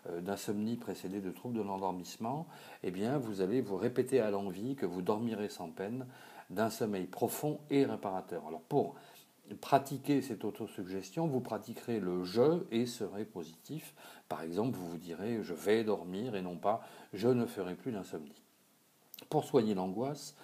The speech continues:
cette méthode est souvent précédée ou accompagnée de démarches diverses comme, euh, la sophrologie, la pratique du lâcher-prise ou encore la méditation ou la respiration. Et de fait, cette façon de,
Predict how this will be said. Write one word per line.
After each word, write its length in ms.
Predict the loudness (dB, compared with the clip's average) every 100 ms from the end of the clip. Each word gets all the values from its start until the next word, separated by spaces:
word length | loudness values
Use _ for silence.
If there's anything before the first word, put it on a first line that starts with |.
| -20 -20 -16
cette 300 | 2 2 4
méthode 280 | 4 6 4
est 60 |
souvent 300 | 0 0 2
précédée 600 | 2 0 -2 0 2 0 2
ou 200 | 8 8
accompagnée 480 | 8 2 -2 0 -2
de 60 |
démarches 420 | 0 0 -2 -4
diverses 480 | -10 -6 -2 -2 -2
comme, 240 | -2 0 -2
euh, 100 | -6 -10 -16 -16 -6
la 320 | -2 0 0
sophrologie, 800 | -4 -6 -4 0 0 0 -2 0
la 140 | 2 2
pratique 340 | 0 -4 -4
du 100 | -4
lâcher-prise 760 | -4 -6 -10 -8 -4 -4 -2 -2
ou 80 | -4
encore 340 | -2 0 2
la 120 | 0
méditation 680 | 0 -4 -4 -6 -6 -2 0
ou 60 | 2
la 120 | 0
respiration. 680 | -2 -4 -6 -6 -8 -16 -20 -20 -20 -14 -8
Et 60 |
de 100 | -6
fait, 280 | 0 2 2
cette 220 | 2 -2
façon 420 | 0 -4 -2 -4 -2
de, 180 | -2